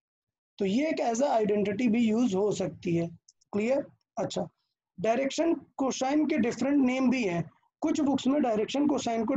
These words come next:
different name भी देता है, like L M N। तो अगर डायरेक्शन कोसाइन को एल एम एन बोला है, so we can also write like एल स्क्वायर प्लस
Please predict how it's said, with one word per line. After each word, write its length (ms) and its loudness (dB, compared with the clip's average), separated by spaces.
different 300 0
name 200 0
भी 120 2
देता 320 0
है, 160 4
like 320 -2
L 340 0
M 280 2
N। 220 2
तो 60 -4
अगर 240 4
डायरेक्शन 460 2
कोसाइन 500 0
को 180 0
एल 120 0
एम 220 0
एन 240 2
बोला 320 2
है, 220 0
so 80 0
we 120 2
can 220 0
also 240 0
write 300 0
like 220 -2
एल 200 2
स्क्वायर 480 -2
प्लस 260 -2